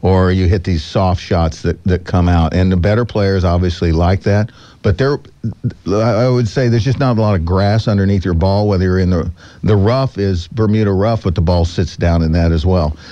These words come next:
So just different playing conditions, but, uh, l-,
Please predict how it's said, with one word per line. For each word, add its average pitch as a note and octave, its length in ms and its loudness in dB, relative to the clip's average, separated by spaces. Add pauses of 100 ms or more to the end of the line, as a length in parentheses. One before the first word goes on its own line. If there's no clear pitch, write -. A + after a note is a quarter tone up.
(120)
So A#2 320 -2 (340)
just - 240 -4 (260)
different D#3 360 -2
playing C#3 280 2
conditions, A#2+ 480 0
but, G#2 320 -4
uh, F#2 280 0 (340)
l-, C3+ 140 -2